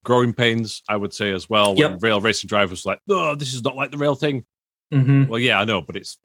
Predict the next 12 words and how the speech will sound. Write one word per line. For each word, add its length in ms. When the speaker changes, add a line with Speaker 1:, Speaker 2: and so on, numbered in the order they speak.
Speaker 1:
as 120
close 240
as 80
you 80
can 120
get. 280
Speaker 2:
People 200
not 200
taking 300
it 140
seriously, 920
Speaker 1:
And 80